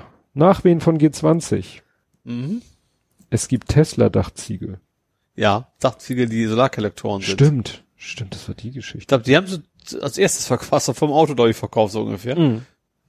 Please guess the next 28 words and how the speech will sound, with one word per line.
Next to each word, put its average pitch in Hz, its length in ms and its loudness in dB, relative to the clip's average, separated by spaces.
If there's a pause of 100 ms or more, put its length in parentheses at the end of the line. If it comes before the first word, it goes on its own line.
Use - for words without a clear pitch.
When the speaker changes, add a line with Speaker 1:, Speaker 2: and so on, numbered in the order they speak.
(120)
Speaker 2:
Ja. 123 160 -4 (580)
Speaker 1:
Ach 147 120 0
so, 208 180 2
ja, 135 300 4
da 123 120 -2
fällt 143 260 0
mir 147 60 -4
noch 139 140 -4
kurz - 220 -4
was 143 160 0
ein. 131 260 0 (300)
Ähm, 120 480 2 (560)
der 117 580 4
Heizungsmensch 151 680 0
hat 143 140 2
dann 143 120 2
auch 123 200 -2
noch, 131 280 -6
äh, 123 460 -2
ges-, 117 540 -6
wir 110 100 -6
kamen 123 240 0
so 120 100 0
auch 117 200 -2
auf 117 280 -8
Solarenergie, 139 840 2
also 117 180 0
weil 120 160 6